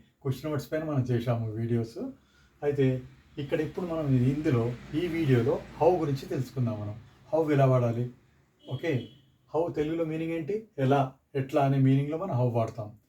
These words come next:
ఓకే, ఫస్ట్ వాక్యము, స-,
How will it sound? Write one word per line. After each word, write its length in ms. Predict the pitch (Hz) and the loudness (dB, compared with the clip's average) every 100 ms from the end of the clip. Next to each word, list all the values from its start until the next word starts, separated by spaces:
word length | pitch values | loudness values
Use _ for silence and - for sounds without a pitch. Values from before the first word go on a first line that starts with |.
| _ - | _ -8
ఓకే, 180 | 180 139 - _ _ - | -4 -4 -4 _ _ -8
ఫస్ట్ 280 | 156 - - 139 139 - _ _ - | -6 -4 4 4 4 -6 _ _ -6
వాక్యము, 580 | 143 131 135 110 110 107 | -4 -2 -2 -2 -6 -10
స-, 300 | - 120 110 | -8 -4 -4